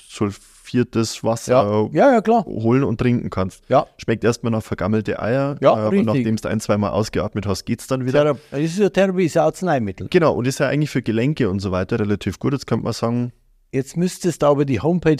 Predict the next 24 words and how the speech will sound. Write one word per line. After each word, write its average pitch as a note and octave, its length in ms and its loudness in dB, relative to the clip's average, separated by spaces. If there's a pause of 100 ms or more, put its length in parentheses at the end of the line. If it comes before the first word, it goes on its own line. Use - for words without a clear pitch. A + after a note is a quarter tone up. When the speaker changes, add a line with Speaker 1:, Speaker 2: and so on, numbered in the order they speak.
(100)
Speaker 2:
ganz D3+ 240 0
komplett D3 420 -2
lesen A2+ 320 -4
vom C3 260 -6
Heilwasserverband. G#2+ 1000 -2
Speaker 1:
Okay. C#3+ 260 2 (180)
Speaker 2:
Verband C#3 380 2
der C4 80 0
Heilwasserindustrie, E3+ 920 0
da C3+ 160 -2
steht C3+ 240 -4
nämlich C#3 320 -4
immer A#3+ 280 4
drauf, D3+ 340 2 (540)
bei G#2 120 -2
Herz-Nieren-Insuffizienzen D3+ 2000 0
nur F3 360 2 (400)
nach A#2+ 180 -2
Begleitung C3+ 560 2
mit C#3 80 2
dem C#3 80 0
Arzt - 640 -4 (160)
trinken. G#2 340 2
Speaker 1:
Mhm. F2+ 140 -8